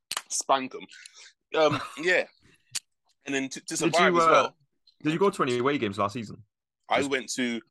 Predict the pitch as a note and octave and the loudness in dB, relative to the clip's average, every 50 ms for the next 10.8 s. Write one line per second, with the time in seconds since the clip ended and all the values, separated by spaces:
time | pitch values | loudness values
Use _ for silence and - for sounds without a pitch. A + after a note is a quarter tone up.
0 | _ - A#2+ - - - - B2 G2+ - _ - - B2+ A2 C3 C#3 C#3 B2+ - | _ 0 0 0 -2 -4 -2 -2 -4 -4 _ -6 -2 2 2 2 2 0 -6 -10
1 | - - - A2+ G#2+ G#2 G#2 G2+ - _ _ _ _ _ - _ _ _ - A2+ | -14 -8 -8 -6 -6 -6 -10 -14 -16 _ _ _ _ _ -20 _ _ _ -6 -6
2 | A#2+ - - - - - - - B2 G#2+ F#2+ F2+ F2 F2+ A#2 - _ _ _ _ | -6 -2 0 -2 0 0 -2 -2 -2 -2 -2 -2 -2 -2 -2 -4 _ _ _ _
3 | _ _ _ _ - - F2+ - A2 - - - B2 A2+ A2 A2 A2 A#2 A#2 A2+ | _ _ _ _ -6 -4 -2 -2 -2 -4 -2 -2 -2 0 0 2 2 2 2 0
4 | - - A#2+ A#2 G#2+ F2 G2+ G#2 F2+ - - - _ _ _ _ _ _ _ _ | -2 -8 -10 -10 -10 -10 -10 -10 -10 -10 -16 -18 _ _ _ _ _ _ _ _
5 | _ _ - G2+ F#2 F2+ F#2 - _ - - - - - - _ - - A2 A2+ | _ _ -4 -2 -2 -2 -4 -8 _ -20 -20 -20 -20 -20 -20 _ -10 -4 -2 0
6 | G#2+ G#2+ A2 - - - - C3 A2 - C4+ F4+ D#4+ B3+ G#2+ G#2 A#2+ - D3+ A3+ | 0 0 -2 -4 -4 -2 0 0 2 2 2 2 2 2 2 2 0 2 2 2
7 | B3 D4 - - - - G#2 - - _ _ _ _ _ _ _ - E3+ B3 G3 | 2 2 0 0 0 0 -2 -2 -6 _ _ _ _ _ _ _ 0 2 2 2
8 | - D3+ G#3+ B3 C4 G#3 - - - - A3+ G#3 E3+ F#3+ G#3 A3+ B3+ C#4 C4+ - | 2 0 0 0 0 0 -2 -6 -4 -4 -4 -2 -2 2 4 4 4 2 2 0
9 | C4 G#3+ F#3+ F3+ - - G3+ G3+ G#3 - - D3+ C#3+ E3 F#3+ G3 E3+ D3+ D3+ C3 | 0 2 2 0 0 0 0 0 0 0 -2 -2 0 2 2 2 2 0 0 0
10 | D3 C#3+ C#3 - - - D3 C#3 C#3 C3+ C3+ C3 - - C#3 G3 | 0 -2 -2 -4 -4 0 0 2 2 0 -2 -2 -2 -2 0 2